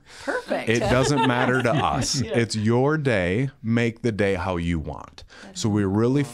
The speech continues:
Speaker 2: flexible. We really try to accommodate the couples as much as possible
Speaker 1: Mm-hmm.
Speaker 2: and give them the freedom and the flexibility.
Speaker 1: Mm-hmm.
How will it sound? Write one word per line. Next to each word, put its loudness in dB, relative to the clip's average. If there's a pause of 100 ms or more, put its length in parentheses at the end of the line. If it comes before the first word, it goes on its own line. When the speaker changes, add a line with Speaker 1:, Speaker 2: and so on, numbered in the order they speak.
Speaker 2:
flexible. 0
We 0
really 2
try -2
to 2
accommodate -2
the -4
couples -4
as -2
much 0
as -4
possible -4 (120)
Speaker 1:
Mm-hmm. -14
Speaker 2:
and 0
give -2
them 0
the -2
freedom -2
and 0
the -2
flexibility. -6
Speaker 1:
Mm-hmm. -18